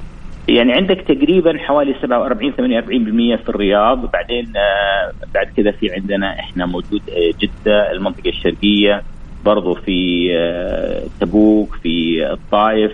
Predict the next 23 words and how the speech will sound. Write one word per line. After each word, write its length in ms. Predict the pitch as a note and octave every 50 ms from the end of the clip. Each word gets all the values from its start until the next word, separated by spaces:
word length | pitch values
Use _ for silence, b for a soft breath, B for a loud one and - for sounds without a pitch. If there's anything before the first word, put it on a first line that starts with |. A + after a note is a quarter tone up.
| - -
في 160 | - F2+ D#2+
المدينة، 440 | D2+ F2 E2+ E2+ F2+ A2 A2 A2 A2
يعني 360 | F2+ G2 F2+ G2 A2 A2+ A2+ - - - - - - - -
في، 420 | D3+ F3+ F#3+ F#3 F#3 F3+ D3+ - -
آه، 300 | A2 G#2+ G#2+ G#2 F2 D2
أماكن 320 | A2 B2 B2+ B2 - A#2
كثيرة 360 | A2+ - A2+ - B2+ A#2+ G#2+ G2
جدًا. 240 | - A#2 G2 F2 F#2
ال-، 520 | F2 E2+ E2+ E2+ E2 F2 F2+ F#2 F2+ F2 F2+
الإحصائية 1080 | F2 E2+ E2+ F2+ F#2 F#2+ E2 - - - - - A#2 G#2+ - A#2+ D3 D3 C3+ B2+ A#2+
حاليًا 460 | - - - G#2+ B2 C3 C3 A#2+ A2+
ما 240 | A#2+ B2 B2+ A#2+ A2+
هي 80 | A2 A2
عندي، 420 | - A#2+ B2+ A2+ F#2 G#2 A#2 C3 - - - - - - - - -
ولكن 600 | - G#2+ A2 A#2+ B2+ A#2+ - - B2+ A2+ A#2+ A#2+
إحنا 540 | A2+ - - - - B2+ C3 C3 C3 C3 -
اللي 400 | - A#2 A2 G#2 G2 G2+ G2 F#2+
س-، 380 | F#2 - - G2 - - G2 -
شغالين 400 | G#2 F2+ F#2 G2+ A2+ C#3 C#3+ - -
عليه 340 | - G3+ - - - -
إنه 120 | G2+ G#2 -
إحنا 200 | - - - G#3
نشتغل 400 | A#3+ B3+ - - - - G#2